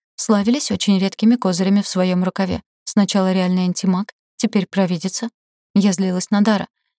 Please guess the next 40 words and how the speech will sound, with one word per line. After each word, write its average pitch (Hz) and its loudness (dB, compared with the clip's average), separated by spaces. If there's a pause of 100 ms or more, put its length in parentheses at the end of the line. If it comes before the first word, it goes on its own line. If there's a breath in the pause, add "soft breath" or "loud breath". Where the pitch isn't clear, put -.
Это 226 2
было 190 0
так - -8
в - -8
его 185 0
стиле. 185 -6 (180)
Дать 190 0
мне 185 0
свободу, 202 -2
чтобы 185 -4
я 180 -2
поняла, 196 0 (240 soft breath)
что - 0
я 190 2
хочу - -4
оставаться 185 -2
во 185 0
тьме? 240 0 (380)
В 208 4
его 185 2
силе? 247 -2 (380)
Я 202 4
не 202 6
боялась 254 2
некромантии, 190 0 (120)
не 233 6
после 185 -2
того, 180 -2
что - -2
мы 185 0
пережили. 180 -2 (480)
Ну, 247 6
я 220 2
ему 262 2
устрою 247 0
очень 254 2
познавательную 196 0
лекцию 185 -2
о 175 -4
том, 254 2